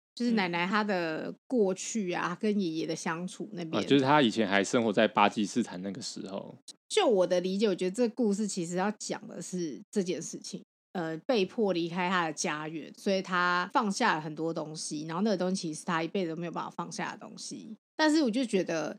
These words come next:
Speaker 1: 这个东西在故事里面没有办法很好被讲出来，因为真正的主角其实是孙子。
Speaker 2: 所以你觉得他的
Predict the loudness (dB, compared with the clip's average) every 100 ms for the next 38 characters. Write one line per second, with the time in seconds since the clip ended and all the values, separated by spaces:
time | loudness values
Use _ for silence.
0 | _ -4 0 2 2 2 0 -2 0 -2
1 | -2 _ _ _ -2 0 0 -4 -4 -2
2 | -2 0 -2 -2 -6 -6 -6 -6 -10 -10
3 | -14 -10 -8 -6 -4 0 0 0 -2 2
4 | 4 4 2 0 -4 -4 -2 -4 -4 -4
5 | -4 -4 -6 -14 -20 _ _ _ -2 2
6 | 6 6 6 6 6 6 8 6